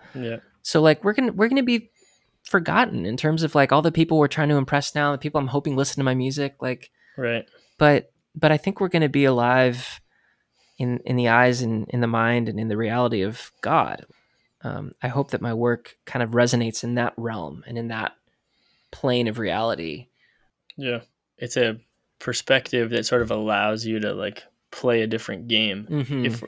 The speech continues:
Speaker 1: you're no longer trying to get your value from
Speaker 2: Mm-hmm.
Speaker 1: what you produce, from what other people think about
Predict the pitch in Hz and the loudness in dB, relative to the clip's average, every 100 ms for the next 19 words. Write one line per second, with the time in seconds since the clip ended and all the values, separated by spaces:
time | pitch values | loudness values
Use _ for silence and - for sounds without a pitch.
0 | - 131 120 117 117 110 107 - 113 113 | -8 -4 0 2 0 0 -4 -2 -2 -4
1 | 113 110 82 110 107 104 104 104 101 90 | -6 -6 -4 -6 -4 -2 -2 -2 -4 -8
2 | - _ _ _ _ _ - 120 101 92 | -12 _ _ _ _ _ -8 -4 -4 -6
3 | 107 _ _ _ 151 135 131 117 117 - | -12 _ _ _ -6 -4 -4 -4 -8 -14
4 | _ - 127 117 113 113 - 110 107 104 | _ -12 -4 -2 -2 -6 -8 -6 -4 -4
5 | - - 107 107 104 - 110 107 120 110 | -6 -6 -6 -4 -4 -4 -6 -8 -10 -12
6 | 113 - 110 110 110 104 | -12 -10 -10 -6 -4 -4